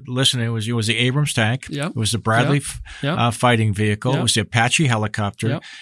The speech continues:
Speaker 1: it was the Black Hawk helicopter, and it was the Patriot missile system. Now we had, you know, we had other, you know, with howitzers and a lot of other things,
Speaker 2: Yes.
Speaker 1: but those were the Big Five that we built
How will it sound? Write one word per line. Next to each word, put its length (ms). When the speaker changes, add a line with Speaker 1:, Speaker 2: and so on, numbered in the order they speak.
Speaker 1:
it 20
was 120
the 80
Black 340
Hawk 220
helicopter, 720
and 380
it 40
was 160
the 60
Patriot 420
missile 260
system. 280
Now 100
we 100
had, 280
you 100
know, 40
we 120
had 100
other, 300
you 100
know, 140
with 160
howitzers 580
and 80
a 40
lot 160
of 100
other 120
things, 180
Speaker 2:
Yes. 60
Speaker 1:
but 160
those 380
were 60
the 120
Big 480
Five 760
that 160
we 160
built 480